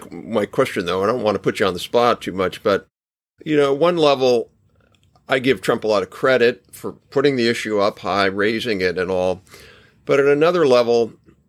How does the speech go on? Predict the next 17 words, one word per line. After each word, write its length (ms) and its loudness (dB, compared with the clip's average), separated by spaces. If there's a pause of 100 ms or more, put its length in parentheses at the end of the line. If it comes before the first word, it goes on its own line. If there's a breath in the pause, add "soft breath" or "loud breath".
(120)
I'm 160 -4
thinking, 640 -4
boy, 280 2
oh 120 0
boy, 380 2
you 160 -4
know, 220 -2
kind 240 -8
of 80 -6
four 280 0
years 320 2
and 140 -4
what 100 2
did 140 -2
we 140 0
accomplish? 960 -4
Um, 600 -4